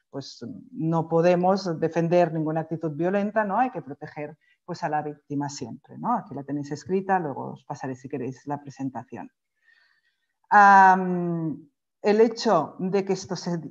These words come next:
debata continuamente, ¿no? Es decir, cuando hay un problema se hable en relación a la norma, ¿no? Se tiene la norma en todos los espacios de la escuela, las familias también en casa lo hablan, eso permite, ¿no? Que se rompa también el silencio en, en, cuando hay un,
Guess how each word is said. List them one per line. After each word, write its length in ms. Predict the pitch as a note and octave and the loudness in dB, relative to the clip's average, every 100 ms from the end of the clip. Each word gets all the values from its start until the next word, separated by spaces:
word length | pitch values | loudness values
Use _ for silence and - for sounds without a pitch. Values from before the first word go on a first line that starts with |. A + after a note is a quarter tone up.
| - | -10
debata 720 | D#3 E3 E3 F#3 G#3 F3+ D3+ | -4 -2 4 4 6 2 2
continuamente, 840 | D#3+ D#3 F#3+ G3 F#3 G3+ A3 G#3 | -2 0 2 4 2 2 0 0
¿no? 280 | G3 A3 F4+ | 2 4 4
Es 80 | A#3+ | 2
decir, 240 | E3 E3+ | -4 -4
cuando 220 | E3+ E3 | -2 0
hay 100 | E3+ | 0
un 80 | E3+ | 0
problema 320 | F3 E3+ E3+ | 0 0 0
se 180 | D#3+ - | -2 4
hable 260 | G3 G#3 G#3 | 4 4 0
en 100 | F3 | -2
relación 420 | E3 E3 E3 G3+ | 0 0 0 0
a 60 | G3 | 4
la 100 | F#3+ | 4
norma, 420 | G3 A3 G#3+ G#3+ | 4 2 2 0
¿no? 200 | G#3 C4 | 2 0
Se 140 | D4+ | 0
tiene 220 | E3+ F#3 F#3 | -4 0 4
la 140 | F#3 | 4
norma 300 | F#3+ G3 F#3 | 4 2 0
en 80 | E3+ | -2
todos 160 | F#3 | -4
los 160 | F3+ F3 | -4 -8
espacios 400 | F3+ F#3 F3+ F3 | -8 -8 -8 -6
de 80 | F3 | -4
la 80 | F3 | -4
escuela, 560 | F3 A#3 A3+ A3+ A3+ - _ | -2 0 4 6 4 0 _
las 140 | E3+ E3 | -6 0
familias 560 | E3+ F3 F3 F3 E3+ - | 0 2 4 2 0 -8
también 400 | D#3+ D#3 E3 F#3 | -4 -2 -2 -2
en 120 | E3 | -2
casa 260 | E3 D#3+ E3 | -4 -4 -2
lo 140 | E3+ | 4
hablan, 420 | G3+ G#3+ G3+ A3 A3 _ _ | 6 6 4 0 -2 _ _
eso 180 | - G#3+ | -6 0
permite, 520 | G#3 G3 A3+ A3+ E3 | 2 4 2 0 -4
¿no? 180 | D#3 A#3+ | -2 -2
Que 100 | G3+ | -2
se 160 | - | -6
rompa 840 | E3+ F3+ F3+ F#3+ F#3+ G3 G3+ - - | -2 -2 2 8 10 8 6 -2 -10
también 320 | E3+ E3+ E3+ | -6 -4 -4
el 140 | F#3 F3+ | -6 -6
silencio 480 | G3 F#3 F3+ G#3 | -4 -4 -4 -6
en, 80 | G#3 | -4
en, 360 | G3 D#3+ C#3+ B2+ | -4 -4 -6 -6
cuando 320 | - E3 D#3+ | -6 -4 0
hay 160 | D#3 E3 | 0 0
un, 280 | F3 E3 | -2 -4